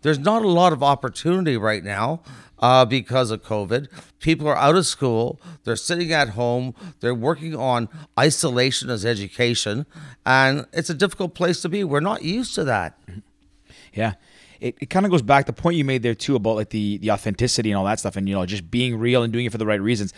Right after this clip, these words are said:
Speaker 2: It goes back to the point I think you made earlier at the beginning, um, that you, you know, back when you're, your younger days, when you said about,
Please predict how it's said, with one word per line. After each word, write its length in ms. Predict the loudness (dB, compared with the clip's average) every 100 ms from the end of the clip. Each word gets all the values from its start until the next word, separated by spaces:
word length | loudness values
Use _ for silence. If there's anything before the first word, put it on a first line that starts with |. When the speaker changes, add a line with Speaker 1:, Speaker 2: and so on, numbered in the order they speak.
| -16
Speaker 2:
It 40 | -2
goes 140 | 2
back 160 | 4 4
to 60 |
the 80 | 4
point 200 | 2 2
I 40 | 2
think 180 | 0 0
you 60 |
made 160 | 2 4
earlier 160 | 4
at 60 | 4
the 80 | 0
beginning, 480 | 0 0 2 0 -2 -8 -20 -20 _
um, 520 | 0 2 2 0 -4 -12 _ _ _
that 240 | 2 4 4
you, 220 | -2 -6
you 100 | -4
know, 140 | -2 0
back 260 | 0 0
when 100 | 0
you're, 160 | 0 0
your 240 | 0 -2
younger 160 | -2 -2
days, 180 | -4 -4
when 40 |
you 60 | -2
said 200 | 0 0
about, 260 | 2 0